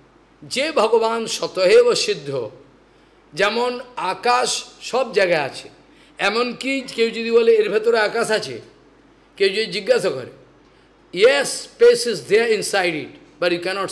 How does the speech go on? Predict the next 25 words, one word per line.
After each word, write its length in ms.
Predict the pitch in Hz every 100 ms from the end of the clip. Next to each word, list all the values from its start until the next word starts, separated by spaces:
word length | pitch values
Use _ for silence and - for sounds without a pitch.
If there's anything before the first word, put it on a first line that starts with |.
| -
see।" 100 | 131 - - _ _ _ _ _ _ _ _ _
Even 360 | 226 254 285 294 - -
in 140 | 226 233 -
iron 460 | 185 208 233 226
bar, 260 | 214 214 226 - - - _ _
platinum 560 | 175 175 208 220 226 214
bar, 320 | 208 208 202 - - _ _ 131
gold 300 | 170 226 220
bar, 380 | 190 202 202 240 - - _ -
but 160 | 175 185 - - _ _ _ _ _ _ _ -
space 540 | - 262 262 - 147 180
must 220 | 185 196
be 80 | 196
there। 240 | 160 123 - - - _ _ _ _ _ _
এর 160 | 202 220
মধ্যে 460 | 226 196 285 349 - - -
আকাশ 400 | 180 202 170 175
আছে, 300 | 131 - - - _ _ -
তুমি 180 | 269
বুঝতে 260 | 262 226 196
পারবে 260 | 147 113 107
না, 100 | 95 - -
কিন্তু 200 | 220 190
বিজ্ঞানের 400 | 214 214 220 175
হিসাবে 300 | 131 98